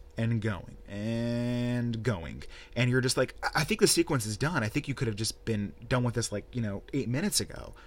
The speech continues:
Now you're just dragging it on. Now you're just putting it through the mud, 'cause there's nothing for el-, there's nothing else for you to do and show. You're padding it. You're drawing it out. It's becoming clear as day that that's what's going on. So, again, certain action sequences, well-paced,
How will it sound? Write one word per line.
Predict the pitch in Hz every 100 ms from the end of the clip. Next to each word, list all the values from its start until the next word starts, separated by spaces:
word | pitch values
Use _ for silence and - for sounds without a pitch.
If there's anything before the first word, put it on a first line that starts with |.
| -
Now | 135
you're | 170 165
just | 117
dragging | - 110 113 104 95
it | 90
on. | 120 104
Now | 95
you're | 131
just | 117 -
putting | - 113
it |
through | - 110
the | 92
mud, | 95 127 101
'cause | 120 110
there's | 101
nothing | 131 143 127
for | - 120
el-, | 113 - - -
there's | 135
nothing | 151 165 147
else | 135
for | - 123
you | 117
to | 110
do | 104 113
and | 101
show. | 90 123 92
You're | 92 117
padding | - 127 120 104 73
it. | 53 - - - -
You're | 120
drawing | 113 123 127 117
it | 107
out. | 92 78
It's | 92
becoming | - 110 120 113 107
clear | - 120 113
as | 104
day | 101 107
that | 92
that's | 101 98 -
what's | 98
going | - 85 80
on. | 98 80 78 - - - - -
So, | - 139 131 120 - -
again, | 135 135 147
certain | 107 - 139
action | 131 127 135
sequences, | - 139 139 131 135 135 - - -
well-paced, | 104 101 123 127 - 127 127 127 - -